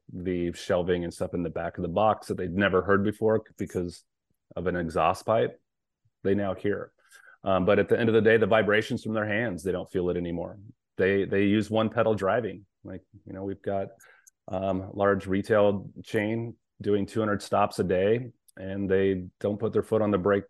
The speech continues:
the entire day. Um, so, you know, the, so from, you know, the availability from, you know, just the benefits of, you know, having clean air and not burning fossil fuels to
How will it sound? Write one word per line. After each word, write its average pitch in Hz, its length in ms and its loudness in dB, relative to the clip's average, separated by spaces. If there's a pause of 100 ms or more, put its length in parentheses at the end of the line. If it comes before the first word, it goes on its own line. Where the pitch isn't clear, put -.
the 104 140 -2
entire 101 380 0
day. 101 300 0 (580)
Um, 98 260 2
so, 98 240 4
you 98 140 2
know, 95 100 2
the, 95 320 0 (300)
so 101 360 0
from, 98 560 -2
you 107 120 -4
know, 95 100 2
the 95 120 4
availability 104 840 4
from, 92 560 -4 (240)
you 95 140 -10
know, 87 280 -6
just 85 300 -8
the 87 280 -4 (200)
benefits 92 560 -2
of, 85 340 -6 (500)
you 85 80 -14
know, 87 120 -12
having 90 280 -4
clean 92 260 -4
air 92 380 -2
and 87 280 -6
not 90 220 -6
burning 90 240 -2
fossil 90 400 -2
fuels 95 460 0 (380)
to 90 460 2